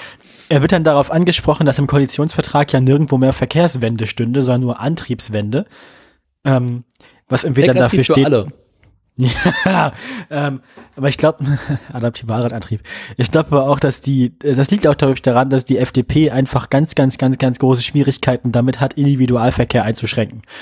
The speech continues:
Speaker 1: Äh, das, das bemerkt man bei ihm auch ein bisschen in diesem Interview. Aber man merkt, er versucht sich bürgerlich, also er versucht sich zivilisiert zu geben, zumindest für einen F-D-P-Politiker. Er gibt sich ganz große Mühe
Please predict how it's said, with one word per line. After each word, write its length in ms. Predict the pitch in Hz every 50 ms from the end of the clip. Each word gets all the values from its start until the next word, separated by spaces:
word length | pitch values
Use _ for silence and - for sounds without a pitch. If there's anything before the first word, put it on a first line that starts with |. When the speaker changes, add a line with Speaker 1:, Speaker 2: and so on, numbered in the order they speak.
| - - - - - - _ _ _
Speaker 1:
Äh, 180 | 127 131 123 120
das, 220 | 120 131 123 -
das 180 | - 139 127 -
bemerkt 400 | - 147 135 135 135 147 - -
man 160 | 160 143 143
bei 100 | 139 127
ihm 140 | 156 143 143
auch 140 | 139 123 123
ein 100 | 135 127
bisschen 220 | 143 151 - 156
in 60 | 139
diesem 180 | 135 131 123 139
Interview. 540 | 139 165 160 180 151 151 160 165 160 165 165 - - - - - - _ _
Aber 360 | 127 151 190 202 151 147 131
man 200 | 135 139 131 135
merkt, 340 | 131 127 139 156 156 - -
er 120 | - 143
versucht 440 | - - 147 135 120 156 160 - -
sich 200 | - 147 123 -
bürgerlich, 440 | - 151 156 143 143 135 135 139 147
also 140 | 151 135 147
er 60 | 139
versucht 360 | - 147 139 135 120 - -
sich 240 | - 165 147 - -
zivilisiert 460 | - 170 156 147 147 139 147 160 139
zu 120 | - - 113
geben, 280 | 113 117 113 107 113
zumindest 460 | 107 - - 131 135 147 147 143 - -
für 160 | - 143 139
einen 180 | 131 127 131
F-D-P-Politiker. 800 | 131 127 - - 127 - 139 139 - - 113 110 - 113 - 113
Er 80 | 107 110
gibt 180 | 107 131 - -
sich 140 | - -
ganz 260 | - 143 151 156 - -
große 280 | 151 147 147 - -
Mühe 320 | 135 131 135 147 165 220